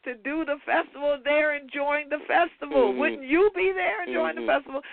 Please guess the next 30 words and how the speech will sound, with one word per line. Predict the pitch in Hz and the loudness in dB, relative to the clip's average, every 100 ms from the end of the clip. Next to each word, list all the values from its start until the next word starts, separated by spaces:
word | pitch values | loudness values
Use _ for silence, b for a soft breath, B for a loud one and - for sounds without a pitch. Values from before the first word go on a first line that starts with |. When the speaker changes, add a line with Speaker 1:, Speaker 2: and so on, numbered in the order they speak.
| B | B
Speaker 1:
So | 208 | -4
no, | 196 226 | 2 4
we're | 240 | 6
not | 220 220 | 4 0
gonna | 220 | -2
be | 214 202 | -4 -2
answering | 190 190 190 | -2 -4 -10
the | 185 | -4
phone. | 170 156 156 151 B B _ 131 | -2 -2 -4 -10 B B _ -20
No, | 156 233 277 | 2 4 6
we're | 277 | 4
not | 247 233 | 2 0
likely | 214 214 208 202 | 2 -2 -2 -8
to | |
be | 196 190 | -6 -2
answering | 185 180 185 180 | -2 -2 -4 -6
email. | 170 160 151 147 151 B B | -6 -2 0 0 -2 B B
So | 208 196 | 2 2
we | 226 | 4
usually | 311 381 359 | 2 4 2
get | 269 254 | 2 0
these | 226 226 202 | -2 -8 0
messages | 185 202 - 170 170 156 143 | 2 2 -2 -2 -2 -2 -2
while | 160 185 285 320 | 2 4 4 2
we're | 294 277 247 254 - | 2 0 0 -4 -4
actually | 190 202 - 208 202 202 214 _ | -2 -2 -4 -10 -12 -14 -20 _
in | 190 190 214 | 2 2 0
the | 202 208 | -2 -2
event. | 208 202 135 165 175 - | -4 -8 2 4 4 0
We | 180 208 | -6 -6